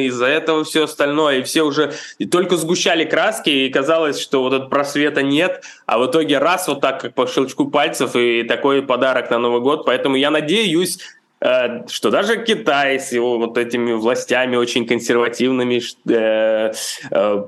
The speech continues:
ну, есть такие положительные подвижки, я надеюсь, и в других частях мира, э, власти задумаются все-таки, прислушиваются к людям, прислушаются к здравому смыслу, и будет все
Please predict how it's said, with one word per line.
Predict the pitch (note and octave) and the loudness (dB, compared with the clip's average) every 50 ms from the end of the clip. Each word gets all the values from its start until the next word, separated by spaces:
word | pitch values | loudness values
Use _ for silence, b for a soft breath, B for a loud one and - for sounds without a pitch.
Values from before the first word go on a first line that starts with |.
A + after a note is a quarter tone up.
| - - | -10 -10
ну, | - - B2+ C3+ A#2+ - - | -4 0 2 2 2 0 0
есть | - B2 D3 C#3+ - | 0 0 0 0 0
такие | D3+ C3+ C#3 C#3+ C3 A#2+ A2 | -2 -2 0 0 2 2 0
положительные | A2 A#2 C3 C#3+ D3 C#3 E3 D#3+ D3 C#3 B2+ A#2+ | 0 0 0 0 2 0 0 0 0 0 0 0
подвижки, | A#2 C3 C3 C3+ E3 G#3 A3 A3+ - - | 0 0 0 0 0 0 -2 -2 -2 -2
я | A2+ A2+ C#3 E3 | 0 0 0 0
надеюсь, | D#3 C3 B2 C3 C#3 B2+ A2+ A2+ - - | 0 0 0 0 0 0 -2 -4 -4 -2
и | B2+ C3 | -2 -2
в | C#3 | 0
других | C3 C#3+ D3 C#3+ C#3+ A#2 G#2 - | 2 2 0 2 0 -2 -2 -2
частях | - B2 A2 A2+ - B2 G#2+ - - | -2 -4 -2 0 0 0 0 0 0
мира, | C3+ E3+ G#3+ G3+ F#3+ E3+ D#3 C#3+ B B B B B _ | 0 0 2 2 2 0 0 -2 B B B B B _
э, | - A2 - G3+ F#3+ - - G#2+ G2+ G2 | 0 0 0 0 -2 -4 -4 -4 -2 0
власти | G2+ A2+ B2 A#2 - - - - - - | 0 2 0 0 -2 -4 -10 -8 -6 -2
задумаются | G#2 A2 A2 A#2+ C3+ A#2+ G#2+ G2+ G2+ G2 F#2+ G2 - - A2 G2+ F#2+ | 0 0 2 2 2 0 0 0 -2 -2 -4 -4 -4 -4 -2 -2 -2
все-таки, | - - G#2+ G#2 F#2+ - A#2+ A#2+ - E3+ E3 | -2 -4 -4 -4 -2 -2 -4 0 0 0 0
прислушиваются | D#3+ - C#3 B2+ B2 - B2 A#2+ G#2+ - - G#2 G2+ G2 - - G#2+ | 0 0 -2 -2 -2 0 -2 -2 0 2 0 0 0 0 -2 -4 -4
к | G2+ - D3 | 0 0 2
людям, | F3+ G#3 G3+ E3+ F3 E3+ E3 - | 2 2 2 2 2 0 0 0
прислушаются | C3+ C3 B2 - C3+ C#3 C3+ - A#2+ G#2+ - - G#2 | 0 -2 0 2 0 0 2 0 -2 0 0 -2 -2
к | G2+ | -2
здравому | G#2+ A2+ A#2+ A#2+ A#2 G#2+ A2 | 0 0 2 2 2 0 -2
смыслу, | G#2+ - C3+ C3 A#2 C3+ - C3+ A#2+ A2 | -2 0 0 0 0 0 0 0 0 2
и | G#2+ A2+ B2 B2+ B2 A#2 G#2+ | 2 2 2 2 0 0 0
будет | G2+ G#2 B2 A#2 A2+ G2+ - | 0 -2 0 0 -2 -4 -4
все | - - - A#2 A#2 A#2+ A#2 | -10 -4 -2 0 2 2 0